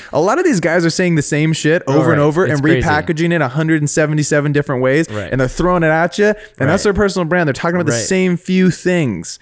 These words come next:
Speaker 2: Right.
Speaker 1: It doesn't need, you don't need to be talking about a whole book of shit.
Speaker 2: Right.
Speaker 1: Just pick a few things, a few
Speaker 2: And
Speaker 1: things
Speaker 2: stick
Speaker 1: that
Speaker 2: to
Speaker 1: you're
Speaker 2: 'em.
Speaker 1: about and that
Speaker 2: Right.
Speaker 1: you like, and stick to 'em.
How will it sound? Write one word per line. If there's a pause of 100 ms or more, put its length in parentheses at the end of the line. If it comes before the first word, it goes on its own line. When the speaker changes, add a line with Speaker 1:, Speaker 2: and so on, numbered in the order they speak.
Speaker 2:
Right.
Speaker 1:
It
doesn't
need,
you
don't
need
to
be
talking
about
a
whole
book
of
shit.
Speaker 2:
Right.
Speaker 1:
Just
pick
a
few
things,
a
few
Speaker 2:
And
Speaker 1:
things
Speaker 2:
stick
Speaker 1:
that
Speaker 2:
to
Speaker 1:
you're
Speaker 2:
'em.
Speaker 1:
about
and
that
Speaker 2:
Right.
Speaker 1:
you
like,
and
stick
to
'em.